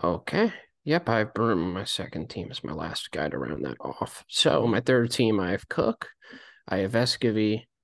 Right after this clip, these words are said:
Speaker 1: and then I have El Ellis.
Speaker 2: Okay. I, I, I didn't. Um, I see, I see the vision, though. Arkansas has made some players good that
Speaker 1: Look,
Speaker 2: haven't
Speaker 1: I
Speaker 2: been
Speaker 1: mean,
Speaker 2: great
Speaker 1: and I
Speaker 2: before.
Speaker 1: really see, like,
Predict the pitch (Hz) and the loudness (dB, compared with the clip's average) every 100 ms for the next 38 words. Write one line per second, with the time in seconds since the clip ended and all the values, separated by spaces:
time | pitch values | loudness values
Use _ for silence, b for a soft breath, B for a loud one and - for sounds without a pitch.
0 | _ 120 117 110 104 85 90 69 69 62 | _ -2 2 2 2 2 0 0 -2 -2
1 | 58 - - - _ _ _ _ _ _ | -4 -6 -8 -12 _ _ _ _ _ _
2 | - 269 320 - - - _ _ _ 165 | -12 -10 -10 -14 -20 -20 _ _ _ -6
3 | 170 151 135 131 120 101 101 113 135 123 | 0 0 2 0 0 -2 -4 -4 -4 -2
4 | 107 104 101 104 - _ _ _ _ _ | 0 0 -4 -8 -20 _ _ _ _ _
5 | _ _ _ _ _ _ 214 185 226 202 | _ _ _ _ _ _ -2 0 4 4
6 | 196 147 101 101 107 110 117 117 120 135 | 4 2 0 -4 -4 -2 2 2 2 -2
7 | 117 117 113 113 104 107 110 101 110 107 | -2 0 0 0 -2 -2 -2 -4 -4 -4
8 | 104 101 95 _ _ _ _ _ 135 123 | -4 -8 -12 _ _ _ _ _ 0 2
9 | 120 110 110 104 139 127 104 98 117 127 | 2 -2 0 6 8 8 6 4 4 6
10 | 131 127 120 98 98 113 104 104 104 101 | 6 6 4 2 -2 0 0 2 0 0
11 | 104 113 110 107 101 - - 95 87 71 | -2 -2 -2 0 -2 -2 -2 -2 -2 -6
12 | 52 80 | -6 -8